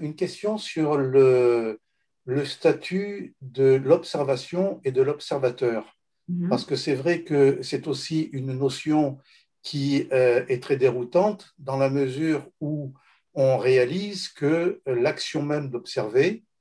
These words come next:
Speaker 1: a une influence sur le résultat observé.
Speaker 2: Mhm.
Speaker 1: Euh, cette, euh, pouvez-vous nous préciser un peu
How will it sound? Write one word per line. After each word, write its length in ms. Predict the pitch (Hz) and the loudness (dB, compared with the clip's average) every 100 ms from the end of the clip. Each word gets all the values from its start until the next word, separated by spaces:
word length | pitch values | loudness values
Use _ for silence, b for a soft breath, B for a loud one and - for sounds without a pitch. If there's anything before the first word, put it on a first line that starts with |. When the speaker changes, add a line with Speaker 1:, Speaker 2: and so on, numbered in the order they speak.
| _ _ _ _ - | _ _ _ _ 0
Speaker 1:
a 320 | 143 185 - | 2 2 -2
une 180 | 139 135 | -4 -2
influence 800 | 135 - 131 147 196 - - _ | -2 -2 2 2 2 -4 -14 _
sur 300 | - - 131 | -12 -2 2
le 120 | 131 | 2
résultat 680 | 127 127 120 - 156 202 196 156 | 2 -2 -4 0 2 2 0 -12
observé. 640 | 135 - 123 123 123 - _ B | -6 -4 0 2 2 0 _ B
Speaker 2:
Mhm. 300 | 185 190 254 - 143 | -6 -4 -6 -6 2
Speaker 1:
Euh, 920 | 127 123 123 120 120 117 113 113 120 | 6 8 8 6 4 0 -2 -4 -6
cette, 460 | - - 160 156 - | -8 -2 0 0 -2
euh, 320 | 151 147 139 | 0 2 0
pouvez-vous 440 | 135 160 156 160 | -2 -6 -4 -2
nous 360 | 185 170 165 143 | -2 -2 -4 -6
préciser 400 | 139 156 156 165 | -4 -6 -2 0
un 120 | 156 | 0
peu 300 | 135 196 214 | 0 -2 -2